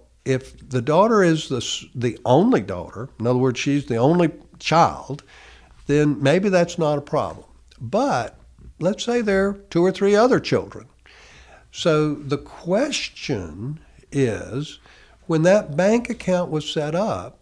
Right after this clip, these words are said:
was it set up so that the child who was doing this for dad, uh, or mom, um, is supposed to get that money at your death?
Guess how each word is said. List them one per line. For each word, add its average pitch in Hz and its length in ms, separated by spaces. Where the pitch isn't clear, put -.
was 139 320
it 151 220
set 233 500
up 117 480
so 151 340
that 139 360
the 127 80
child 139 460
who 147 140
was 127 200
doing 185 320
this 113 220
for 110 160
dad, 98 500
uh, 117 300
or 135 160
mom, 101 480
um, 123 520
is 131 320
supposed 180 1000
to 165 100
get 160 460
that 139 340
money 120 840
at 127 320
your 123 340
death? - 720